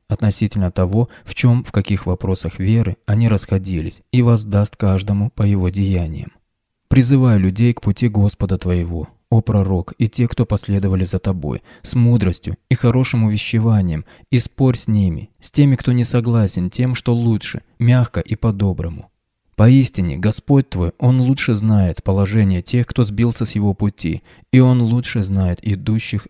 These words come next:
истинным путем. На тебе лежит обязанностью только следовать истине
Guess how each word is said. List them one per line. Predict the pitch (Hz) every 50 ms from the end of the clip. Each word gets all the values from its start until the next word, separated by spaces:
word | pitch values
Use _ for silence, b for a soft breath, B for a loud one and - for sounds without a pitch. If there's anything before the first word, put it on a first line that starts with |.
| _
истинным | - 101 98 - - - 98 92 92 90 -
путем. | - 92 - - 95 87 82 - - - _ _ _ -
На | 123 113
тебе | 110 - 123 120 139 139
лежит | 127 123 110 117 110 98 -
обязанностью | - 104 101 104 104 101 95 95 92 90 82 80 - - - - -
только | - 127 117 - 120 110
следовать | - - 110 117 110 110 98 98 - - _
истине | - 104 98 90 - - - 85 78 - -